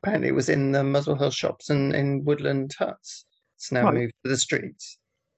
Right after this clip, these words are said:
Speaker 2: Well, no, that's, oh, I, by, I meant that in a sort of metaphoric sort of analogy sort of way. I didn't mean it literal, although there are a couple of scenes in the streets as well, obviously. Isn't it sort of kind of, like, promenade-y? Don't you take people on,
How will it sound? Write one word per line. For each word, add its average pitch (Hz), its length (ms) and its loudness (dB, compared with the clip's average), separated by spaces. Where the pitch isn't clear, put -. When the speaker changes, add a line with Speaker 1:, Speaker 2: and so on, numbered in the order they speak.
Speaker 2:
Well, - 120 -4
no, 139 160 6
that's, 170 320 2
oh, - 180 2
I, 143 100 2
by, 185 420 4
I 156 100 6
meant 170 260 4
that 110 180 4
in 135 80 4
a 131 60 4
sort 139 260 2
of 127 120 0
metaphoric 135 680 4
sort 123 220 0
of 113 140 0
analogy 123 460 4
sort 78 220 0
of - 80 -4
way. 82 100 2
I 87 40 2
didn't 107 200 0
mean 117 140 4
it - 140 0
literal, 95 320 2
although 117 180 4
there 143 160 4
are 135 160 6
a 107 60 0
couple 123 320 0
of 98 60 -8
scenes 92 300 -2
in 85 120 0
the 85 60 0
streets - 420 -2
as 98 80 -14
well, 101 200 2
obviously. 80 460 -4
Isn't 156 240 0
it - 120 0
sort 143 280 2
of 131 100 -2
kind 127 200 0
of, 120 80 -4
like, 120 320 2
promenade-y? 92 800 2
Don't 120 200 2
you 120 100 0
take 123 420 0
people 107 320 0
on, 104 260 2